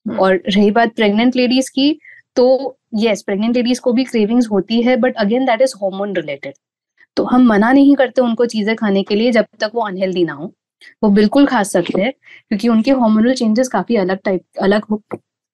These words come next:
Speaker 2: टा-, ये zone में होते हैं। तो वो, उनको हो सकती है आधी रात को क्रेविंग या early in the morning, but again my logic being वो craving मेरे को कभी भी हो सकती है। ये ऐसी cravings नहीं है कि आधी रात को उठ के ही होगी, ये hormones यहाँ पे ही change होने वाले हैं।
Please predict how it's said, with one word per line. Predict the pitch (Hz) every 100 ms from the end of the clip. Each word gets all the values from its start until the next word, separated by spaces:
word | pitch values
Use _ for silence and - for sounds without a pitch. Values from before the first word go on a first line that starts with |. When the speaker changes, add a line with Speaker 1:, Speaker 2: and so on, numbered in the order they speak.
| _ -
Speaker 2:
टा-, | 214 220 196 202
ये | 202 208
zone | 196 190
में | 185
होते | 180 156 -
हैं। | 143 170
तो | 196
वो, | 185 -
उनको | 220 208 262 240
हो |
सकती | 247 240 208 233
है |
आधी | 208 190
रात | 202 202
को | 202
क्रेविंग | 190 196 185 185
या | 185
early | 180 185 190
in |
the | 196 196
morning, | 175 180 220
but | 254 240
again | 226 175 175
my | 202
logic | 208 202 208
being | 196 254 294 - - - - 208
वो | 240
craving | 247 269 294 294
मेरे | 262
को | 294
कभी | 233 175 196
भी | 214
हो | 196
सकती | 160 151 - 151
है। | - - _ 190
ये | 240
ऐसी | 254 - - 254
cravings | 277 262 269 269
नहीं | 277
है | 277
कि | 285
आधी | 190 170
रात | 214 214
को | -
उठ | 226 180
के | -
ही | 220
होगी, | 220 208 185
ये | 202 208
hormones | 214 196 175 190 202
यहाँ | 190 170 170
पे |
ही | 190
change | 202 180 170
होने | 151 147
वाले | 143
हैं। | 143